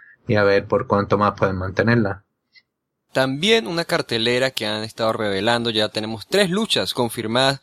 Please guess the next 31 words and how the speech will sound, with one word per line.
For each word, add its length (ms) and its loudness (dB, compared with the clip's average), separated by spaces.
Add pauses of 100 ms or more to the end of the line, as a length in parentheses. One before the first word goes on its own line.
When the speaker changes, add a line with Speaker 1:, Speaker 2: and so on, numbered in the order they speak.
(260)
Speaker 2:
para 160 4
el 60 2
evento 280 0
Fighting 540 -2
Spirit 500 -2
Unleashed. 600 2 (240)
Este 160 -2
va 80 8
a 20 0
ser 140 0
un 100 -2
evento 320 -2
que 60 -4
se 140 -4
celebrará 640 0
el 180 -4
treinta 400 0
de 80 2
septiembre 600 0
de 40 2
dos 140 -2
mil 140 -2
dieciocho 580 -2 (280)
desde 360 2
el 100 0
Walter 500 2
Pyramid, 480 0 (180)
así 240 -4
es, 180 -2
mi 80 -4
pirámide, 540 -2